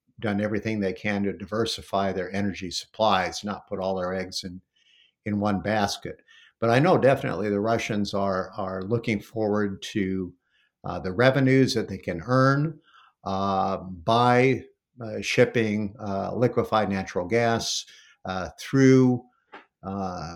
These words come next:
the Northern Sea route, uh, as it, as the ice up there melts because of global warming.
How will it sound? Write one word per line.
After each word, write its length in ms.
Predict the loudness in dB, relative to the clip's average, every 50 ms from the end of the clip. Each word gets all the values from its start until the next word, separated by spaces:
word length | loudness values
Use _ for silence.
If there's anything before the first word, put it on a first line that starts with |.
| -12 -12 -4
the 120 | -2 0
Northern 440 | 0 4 6 6 6 6 4 0 0
Sea 260 | 0 2 4 4 4
route, 560 | 4 4 4 4 4 4 2 0 -4 -8 -12 -10 -8
uh, 420 | -6 -6 -4 -4 -4 -4 -4 -4 -6 -4 -4
as 200 | -4 -2 0 -2
it, 240 | -2 -2 -2 _ _ _ _ _ _ -10
as 180 | -10 -8 -6 -4
the 100 | -4 0
ice 300 | 0 0 0 0 0 -2
up 140 | -2 0
there 180 | 0 -2 -2 -2
melts 420 | -2 -2 0 0 0 0 -2 -8 -10
because 320 | -10 -8 -6 -6 -6 -6 -8
of 100 | -8 -6
global 400 | 0 2 2 2 2 -2 -4 0
warming. 500 | 2 4 4 4 2 0 -2 -4 -6